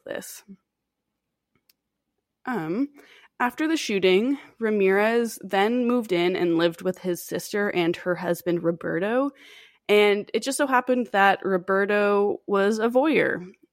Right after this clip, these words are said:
And so during this time, Ramirez started using harder drugs, especially, like, L S D. And he gained an interest in Satanism and was brought alongside Roberto to peep into windows at night.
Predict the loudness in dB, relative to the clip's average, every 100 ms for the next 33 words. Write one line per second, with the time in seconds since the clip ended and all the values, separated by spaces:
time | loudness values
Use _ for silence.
0 | _ -2 -2 0 4 6 6 2 2 2
1 | 2 -2 -4 -4 -2 0 0 2 4 4
2 | 2 0 -6 -10 -2 0 0 0 -2 -2
3 | -4 -4 -2 -2 -4 -4 -6 -10 -12 -12
4 | -10 -4 -4 -4 -4 -2 -2 -4 -4 -2
5 | -2 -4 -20 -20 -20 -20 _ _ -2 2
6 | 4 4 2 -4 -4 0 2 2 -2 -4
7 | 0 0 0 -2 -6 -6 -6 -4 -4 0
8 | 0 0 -2 -2 -2 2 2 0 0 2
9 | 2 0 -2 -4 -2 -2 0 -2 -2 0
10 | 0 0 -2 -2 -2 0 -2 -2 0 0
11 | 0 -2 -4 -6 -10 -10 -12 -12 -6 -4
12 | -4 -2 2 4 4 0 -4 -4 -4 -6